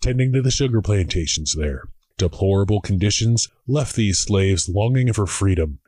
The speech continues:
drawing a correlation between the life of a slave and the afterlife of a zombie. These slaves also brought with them the voodoo religion, which is still practiced in Haiti,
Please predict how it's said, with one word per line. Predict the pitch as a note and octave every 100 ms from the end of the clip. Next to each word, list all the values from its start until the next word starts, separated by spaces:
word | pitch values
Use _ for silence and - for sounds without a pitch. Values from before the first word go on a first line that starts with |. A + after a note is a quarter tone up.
| -
drawing | G2+ F#2+ G2 F#2
a |
correlation | - A2 A2+ B2+ D3+ - F#2+ E2+ -
between | G2+ - G#2+
the | F2+
life | E2 F2+ G2
of | A2+
a | A#2+
slave | - D3+ C3+ G2 F2+ - - - - -
and | G#2
the | A#2+ A#2+
afterlife | C3+ A#2+ G#2+ F2 D#2+ D#2 - - - - -
of | G2+ F#2+ C#2+ - - _ - -
a | F2+
zombie. | G2 G2 F#2 E2 D2 C#2 - _ _ _ _ -
These | G#2+ G2+ -
slaves | F#2 F#2 G#2+ G2+
also | F2 F#2+
brought | E2 F2+ F2+
with | F#2 -
them | G#2+ C3+ - -
the | B2+
voodoo | C3+ C#3+
religion, | C3+ C#3 D3+ C3 D#2+ D2 _ -
which | A#2
is | A#2+
still | - C#3+ C3
practiced | C3+ B2 A2+ G#2 -
in | E2+
Haiti, | C3 C#3+ C#3+ C#3+